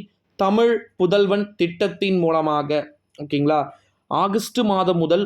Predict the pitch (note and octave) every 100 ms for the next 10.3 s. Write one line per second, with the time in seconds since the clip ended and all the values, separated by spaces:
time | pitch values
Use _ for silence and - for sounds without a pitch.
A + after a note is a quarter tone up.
0 | - E3+ A3 G#3+ A3+ G3+ G#3 F#3 E3 F#3
1 | F#3+ F3+ E3 D3+ D3+ C3+ C#3+ D3 D#3+ E3
2 | D#3 D3+ D3 C#3+ C#3+ G3 E3+ - C#3+ D#3
3 | F3 E3+ G#3+ A#3 - _ _ _ _ _
4 | _ - F3 F3+ F3+ E3+ E3+ E3+ F3 F3
5 | A#3+ - C#3+ F#3 F3+ G#3+ E3+ F3 E3+ G3
6 | A#3 G#3+ G#3 G#3 F3+ E3 E3 D#3+ D#3 -
7 | - C#3+ C#3+ C#3 C#3+ D3+ C#3+ C#3 C#3 C#3
8 | A3 B3+ - _ _ - F3+ G3 G3+ G#3
9 | - D3 F#3 G3 G3+ A3 D3 D#3+ G3 G#3
10 | - D#3+